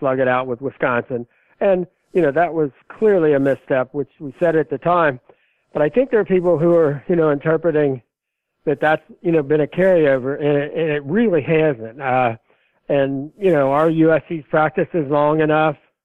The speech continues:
You know, they're half hour, thirty-five minutes longer than any practices that, you know, we've gone through since, uh, and not in-, you know, including Pete and everybody.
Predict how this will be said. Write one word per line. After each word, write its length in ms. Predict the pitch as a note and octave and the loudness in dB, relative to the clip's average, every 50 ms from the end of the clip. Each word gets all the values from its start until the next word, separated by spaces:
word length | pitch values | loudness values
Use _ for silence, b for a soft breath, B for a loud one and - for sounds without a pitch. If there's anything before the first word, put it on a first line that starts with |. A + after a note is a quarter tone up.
| _ _ _ _ _ _ _ _ - | _ _ _ _ _ _ _ _ -6
You 100 | C#3 C#3 | -2 0
know, 140 | D3 D3+ C#3+ | 0 2 2
they're 320 | C#3 C3+ C3 B2 A2+ - _ _ _ _ _ _ _ _ _ _ _ - | 2 2 0 0 -4 -8 _ _ _ _ _ _ _ _ _ _ _ -12
half 300 | - - G3 F3+ C#3 F#3 | -4 0 0 0 0 0
hour, 240 | E3+ D#3 D#3+ D#3+ | 0 2 2 0
thirty-five 500 | - F3 E3 D#3+ D#3+ C#3 D#3 D#3+ D3 C#3+ | 0 0 -2 -2 -2 -2 0 0 0 2
minutes 300 | D3 D#3 D#3+ D#3 C#3+ - | 2 0 0 0 -2 -2
longer 360 | - D3 D3 D3+ D#3 D3+ D3 C#3 | -2 0 0 0 2 0 0 0
than 160 | C3+ C#3 C3+ | 0 0 0
any 200 | C#3+ C#3+ C#3+ D3 | 0 0 -2 -4
practices 720 | B2 - D#3 D3 C#3+ C#3 - E3+ D3 - - D#3+ C#3 C3 B2 A#2+ | -4 -2 -2 0 0 -2 -2 -6 -8 -6 -4 -6 -6 -6 -8 -6
that, 180 | C3 C#3+ C#3 C3+ _ E3+ | -6 -6 -6 -6 _ -6
you 100 | C#3+ D3+ | -2 0
know, 120 | C#3+ C#3 C3 | 0 0 0
we've 220 | C3 D3+ E3+ E3+ | 0 -2 -2 -2
gone 280 | D#3+ D3+ C3+ C3 B2+ B2+ | -2 -2 -2 -2 -4 -4
through 380 | - C3+ C3 C3 C#3 C3 A#2 _ _ _ - | -4 -2 0 0 0 -2 -4 _ _ _ -6
since, 220 | - D3+ C#3 C#3+ _ - | -4 -4 -4 -4 _ -6
uh, 220 | D#3 C#3 C#3 C#3 C#3+ | -4 -2 -2 -2 -2
and 140 | D3+ C#3 C#3 | -2 -2 0
not 220 | C#3+ C#3 D3 D3 C#3+ | 0 0 0 0 -2
in-, 140 | D3 C#3+ _ - | -4 -6 _ -8
you 120 | - G3 | -6 -4
know, 140 | E3 D3+ D3 | -2 -2 -2
including 440 | D3 C#3+ C3+ - D#3+ D3+ D3 D3+ C#3 | -2 -4 -2 -2 -2 0 -2 -2 -6
Pete 280 | - D3 C#3+ D3 E3 E3+ | -4 -4 -2 -2 -2 -2
and 100 | E3+ D3+ | -2 -2
everybody. 540 | D3 D3+ F3 E3+ D3+ D3+ C#3 B2 B2 B2+ | -2 0 -2 -2 0 0 0 0 -2 -4